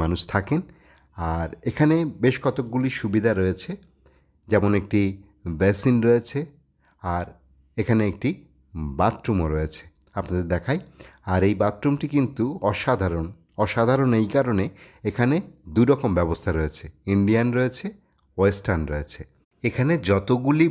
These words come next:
বাথরুম রয়েছে আমি সবগুলো দেখলাম খুব আধুনিক সুবিধাযুক্ত,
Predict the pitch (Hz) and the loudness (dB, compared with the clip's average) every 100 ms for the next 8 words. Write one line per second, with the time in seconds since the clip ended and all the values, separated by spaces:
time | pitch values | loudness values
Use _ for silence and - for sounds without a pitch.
0 | 90 87 104 - 139 143 92 101 - - | 0 -4 -4 -6 -4 -2 0 0 0 -2
1 | 101 104 - - 98 101 117 127 117 135 | -2 -2 -4 -4 -4 -4 -2 -2 -2 -2
2 | 131 - 151 147 - - 101 92 135 156 | -4 -4 -4 -4 -8 -6 -2 2 4 4
3 | 151 - 113 95 95 78 80 - | 0 -4 -4 -2 -2 -4 -6 -10